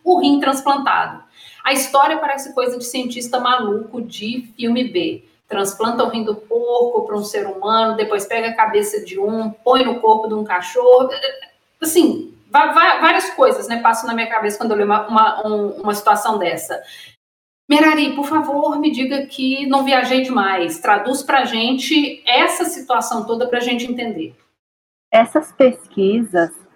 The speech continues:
Speaker 2: elas são muito importantes, né? A gente sabe que existem filas de transplantes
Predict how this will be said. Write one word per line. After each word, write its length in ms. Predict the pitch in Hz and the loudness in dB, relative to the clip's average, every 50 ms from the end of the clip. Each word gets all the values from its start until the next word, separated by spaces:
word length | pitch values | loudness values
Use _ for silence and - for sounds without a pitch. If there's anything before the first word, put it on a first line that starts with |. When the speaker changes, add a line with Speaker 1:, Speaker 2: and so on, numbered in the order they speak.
| _ _ _ _ _ - | _ _ _ _ _ 2
Speaker 2:
elas 340 | 196 202 202 214 214 226 - | 4 6 8 8 6 4 2
são 380 | - - - 240 233 233 240 247 | -2 0 4 6 8 8 8 8
muito 400 | 233 226 240 262 302 330 320 285 | 8 8 8 6 6 6 4 4
importantes, 720 | 269 269 240 233 226 - - 180 165 160 156 156 - - 165 | 2 2 0 -2 -4 -2 -2 -2 0 -2 -4 -8 -14 -18 -6
né? 140 | 175 190 190 | 0 2 2
A 60 | 196 | 2
gente 220 | 170 180 190 190 - | 2 -2 -6 -8 -2
sabe 280 | - 208 214 214 226 - | 2 2 2 2 2 -2
que 100 | - 226 | -4 -4
existem 480 | 226 202 208 208 - - 254 269 294 | -4 -4 -6 -6 -2 0 2 2 2
filas 880 | 294 - - - - - 233 226 233 269 311 294 208 175 175 170 - - - | 0 -2 -8 -20 -10 -4 -2 0 2 4 4 4 4 2 2 0 -4 -10 -14
de 120 | 170 - | -12 -12
transplantes 920 | - - - 190 185 - - _ - 180 180 180 180 180 - _ - - - | -10 -6 -4 -4 -4 -4 -6 _ 0 2 2 2 0 -2 -8 _ -20 -20 -20